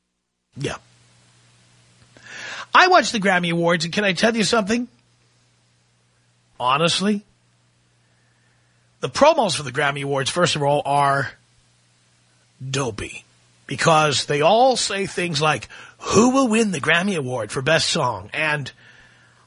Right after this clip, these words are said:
honestly speaking, I don't think I care, and I don't think anyone cares. Unless they're in the recording industry. I mean, can you tell me who won Best Song last year? Best Record?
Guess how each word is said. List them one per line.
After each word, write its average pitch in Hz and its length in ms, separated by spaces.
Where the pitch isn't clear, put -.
honestly 226 460
speaking, 226 640
I 202 140
don't 233 220
think 180 420
I 208 240
care, 214 680
and 202 160
I 208 120
don't 220 220
think 202 280
anyone 160 460
cares. - 720
Unless 208 300
they're 220 140
in 202 80
the 202 80
recording 180 460
industry. 185 440
I - 40
mean, 185 140
can 208 120
you 262 100
tell 254 220
me 254 120
who 220 100
won 254 240
Best 208 320
Song 202 400
last 190 340
year? 196 300
Best 190 280
Record? 185 560